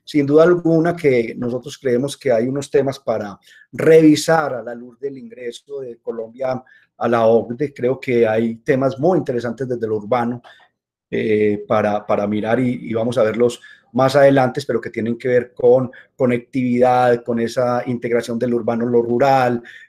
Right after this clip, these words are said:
con reconocer el papel protagónico que pueden jugar las ciudades como dinamizadoras del desarrollo, pero en ese, en esa relación urbano-rural y en el fortalecimiento de la descentralización sobre la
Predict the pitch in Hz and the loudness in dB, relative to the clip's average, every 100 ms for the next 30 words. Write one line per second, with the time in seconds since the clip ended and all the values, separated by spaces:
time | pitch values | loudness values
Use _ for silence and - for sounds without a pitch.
0 | - 117 120 120 113 117 117 117 113 110 | -4 0 0 0 -2 -2 -2 -2 -4 -8
1 | 123 117 110 113 113 107 - 110 117 110 | -8 -10 -8 -10 -12 -10 -4 -4 -4 -2
2 | 107 117 - 107 117 - 120 110 104 104 | 2 2 2 2 2 0 0 0 0 0
3 | 104 104 120 131 135 156 151 165 139 143 | 0 2 2 4 4 6 6 6 6 0
4 | - - - - 117 117 113 110 127 131 | -6 -16 -20 0 2 2 0 -2 0 2
5 | 127 123 110 113 127 123 113 113 113 131 | 2 0 -6 -2 0 0 -2 -4 -4 0
6 | 143 147 165 160 143 143 - _ - 123 | 4 4 6 4 4 -2 -16 _ -4 -2
7 | 120 120 120 117 117 110 107 - 127 120 | -2 -4 -6 -6 -6 -10 -10 -4 -2 -2
8 | 117 113 107 104 104 110 107 127 120 107 | -6 -10 -12 -10 -10 -12 -6 0 0 -2
9 | 98 | -10